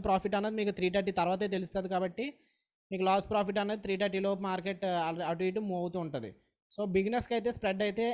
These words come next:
ఎంకరేజ్ చేస్తున్నాను, కానీ ఒక్క లాట్‌తో చేయండి, ఎక్కువ క్వాంటిటీస్ చేయొద్దు. ఎందుకంటే రిస్క్ మేనేజ్‌మెంట్ ఎక్కువ క్వాంటిటీస్ చేస్తే చూడండి, ఒక రోజులో థర్టీ థౌజండ్ లాస్ వద్దును, ట్వంటీ సెవెన్ థౌజండ్ లాస్ వద్దును. So,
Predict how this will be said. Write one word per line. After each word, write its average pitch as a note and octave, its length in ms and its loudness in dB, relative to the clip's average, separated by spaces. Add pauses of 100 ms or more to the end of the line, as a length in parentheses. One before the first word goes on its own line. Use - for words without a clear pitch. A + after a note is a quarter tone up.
(100)
ఎంకరేజ్ G3 340 -2
చేస్తున్నాను, G3+ 380 -4
కానీ A3 200 -2
ఒక్క - 180 -2
లాట్‌తో A3+ 200 2
చేయండి, D#3+ 300 -2
ఎక్కువ A3+ 180 -4
క్వాంటిటీస్ G3+ 440 -2
చేయొద్దు. D#3 360 -2
ఎందుకంటే E3 400 -4
రిస్క్ F#3 280 -2
మేనేజ్‌మెంట్ G3+ 400 -4
ఎక్కువ G3 180 -10
క్వాంటిటీస్ G3 340 -4
చేస్తే F#3 360 -6
చూడండి, E3 280 -2
ఒక C#3+ 180 -6
రోజులో F3 260 -2
థర్టీ E3 220 -2
థౌజండ్ E3+ 260 -4
లాస్ D#3 160 -2
వద్దును, C3 220 -10
ట్వంటీ C#3+ 220 -6
సెవెన్ D3 220 -6
థౌజండ్ D3+ 260 -4
లాస్ C3 160 -4
వద్దును. A2 220 -12 (840)
So, - 60 -4